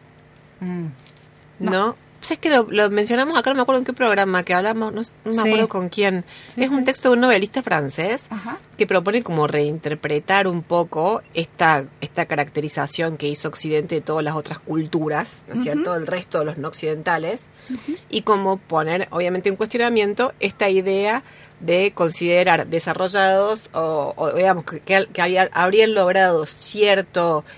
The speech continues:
Speaker 3: grado de desarrollo civilizatorio a quienes hacían uso de la rueda.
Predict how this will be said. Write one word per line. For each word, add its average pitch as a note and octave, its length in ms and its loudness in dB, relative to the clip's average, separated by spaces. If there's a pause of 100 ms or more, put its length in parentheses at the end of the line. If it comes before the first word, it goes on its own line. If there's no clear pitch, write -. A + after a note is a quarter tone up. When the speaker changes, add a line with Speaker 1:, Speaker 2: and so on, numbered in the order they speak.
(100)
Speaker 3:
grado F3+ 260 4
de F#3 80 6
desarrollo F3 640 2
civilizatorio F#3 960 -2
a F3+ 100 -2
quienes E3 380 -8
hacían F#3 260 -6
uso F#3 200 -4
de F#3+ 60 0
la E3 100 2
rueda. D3+ 420 -2